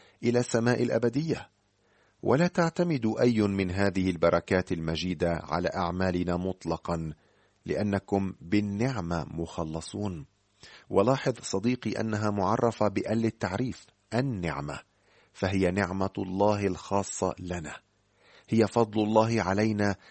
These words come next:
نحن الذين لسنا أهلاً لهذه النعمة ولا نستحقها البتة. لا تقل الآن:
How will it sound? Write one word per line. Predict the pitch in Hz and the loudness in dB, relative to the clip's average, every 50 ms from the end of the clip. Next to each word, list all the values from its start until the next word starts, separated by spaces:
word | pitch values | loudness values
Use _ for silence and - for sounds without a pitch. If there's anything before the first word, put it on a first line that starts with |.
| - - - | -18 -10 -6
نحن | 98 98 - - 104 104 | -4 -4 -4 -2 -2 -2
الذين | 98 95 98 95 95 107 107 101 101 | 0 0 0 0 0 0 0 0 0
لسنا | 95 101 107 104 - - 104 95 - - - - | 0 0 0 -2 -2 -4 -4 -4 -4 -4 -4 -2
أهلاً | 143 123 92 82 80 85 85 82 80 76 - _ _ _ - | -2 -2 -2 -2 -2 -2 -2 -2 -4 -8 -10 _ _ _ -10
لهذه | 85 85 78 85 92 87 76 80 78 | -8 -6 0 0 0 0 0 -2 -6
النعمة | 78 82 101 117 110 98 98 101 98 92 - _ _ _ _ - - | -4 -4 -2 -2 -2 -2 -2 -2 -2 -2 -4 _ _ _ _ -12 -6
ولا | - 85 98 107 110 107 101 | -2 0 2 2 2 2 0
نستحقها | 95 98 - - - - - - - - - 80 78 78 82 | -2 -6 -8 -6 -8 -8 -6 -6 -10 -8 -6 -8 -6 -6 -6
البتة. | 78 71 69 69 - - - - - - - _ _ _ _ _ _ _ _ _ _ _ _ _ _ _ _ _ _ - - - - - - - _ - | -8 -8 -10 -12 -14 -12 -14 -14 -14 -14 -16 _ _ _ _ _ _ _ _ _ _ _ _ _ _ _ _ _ _ -20 -20 -20 -20 -20 -20 -20 _ -2
لا | 107 110 139 | 2 4 4
تقل | 160 - 180 160 - 123 101 92 | 4 4 0 2 2 2 4 4
الآن: | 90 - - 101 101 98 92 92 90 | 2 2 2 4 4 4 4 2 -2